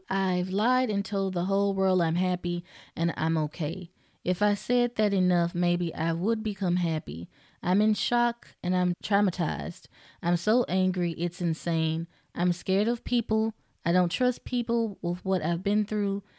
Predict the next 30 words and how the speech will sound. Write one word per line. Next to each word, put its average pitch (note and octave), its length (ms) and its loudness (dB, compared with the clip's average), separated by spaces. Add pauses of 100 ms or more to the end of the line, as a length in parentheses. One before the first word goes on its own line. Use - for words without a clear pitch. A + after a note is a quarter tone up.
(260)
It's F3+ 140 -2
not G3+ 260 2
okay A3+ 460 0
to F#3+ 160 -4
force G3+ 340 -2
me F#3+ 140 0
to G3 120 -16
do G3 200 -2
anything F3+ 440 2
I E3+ 80 2
don't F3 240 0
wanna A3+ 220 2
do. G#3 380 -2 (340)
Truly, A#3+ 640 2 (360)
I F#3 120 2
believe F#3+ 440 0
this F3+ 220 -2
conservatorship F#3 1000 0
is E3+ 200 -4
abusive. G#3 580 -4 (440)
I F#3 80 2
don't F#3 200 2
feel F#3+ 240 0
like F3+ 260 2
I E3 120 0
can E3+ 500 0
live F3 400 0
a D#3+ 140 -2
full F3 340 0
life." - 480 -6